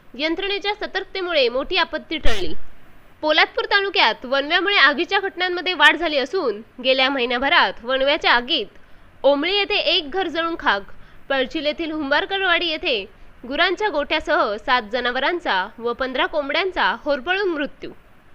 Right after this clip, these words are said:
तर महाशिवरात्री उत्सवाच्या वेळी भाविक महादेव डोंगरावर जात असताना वणव्याच्या भडक्याने शेकडो भाविक दर्शन न घेता माघारी.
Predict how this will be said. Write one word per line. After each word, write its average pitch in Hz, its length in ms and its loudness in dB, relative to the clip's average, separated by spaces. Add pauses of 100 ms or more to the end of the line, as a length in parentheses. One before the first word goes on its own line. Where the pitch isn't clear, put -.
(540)
तर 302 140 2
महाशिवरात्री 370 760 2
उत्सवाच्या 330 500 -4
वेळी 269 340 -4
भाविक 254 420 -6
महादेव 302 360 0
डोंगरावर 330 380 -2
जात 269 240 -2
असताना 262 500 0 (400)
वणव्याच्या 311 480 0
भडक्याने 302 560 0
शेकडो 359 360 -2
भाविक 330 340 -2
दर्शन 285 300 -2
न 320 160 -2
घेता 311 280 -2
माघारी. 233 420 0